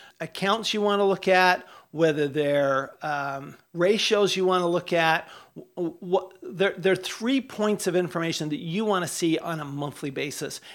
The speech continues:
And those are the ones you wanna review with your C P A, okay? Three that you wanna see on a monthly basis.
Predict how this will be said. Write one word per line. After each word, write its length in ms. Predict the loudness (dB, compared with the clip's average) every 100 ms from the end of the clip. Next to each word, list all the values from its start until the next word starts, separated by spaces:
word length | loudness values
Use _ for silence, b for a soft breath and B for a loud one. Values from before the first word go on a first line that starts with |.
| B B
And 240 | -2 0
those 260 | 4 4 4
are 40 |
the 100 | 4
ones 260 | 4 2 0
you 80 | -4
wanna 220 | -4 -4
review 300 | -6 -4 -4
with 160 | -6 -8
your 80 |
C 160 | -10 -10
P 160 | -10 -10
A, 180 | -12 -16 _ _ -14
okay? 340 | -6 -4 -6 B B B
Three 380 | -8 -4 0 2
that 140 | 4
you 100 | 4
wanna 160 | 2 2
see 140 | -2
on 100 | -4
a 40 | -4
monthly 240 | -6 -6
basis. 360 | -8 -10 -12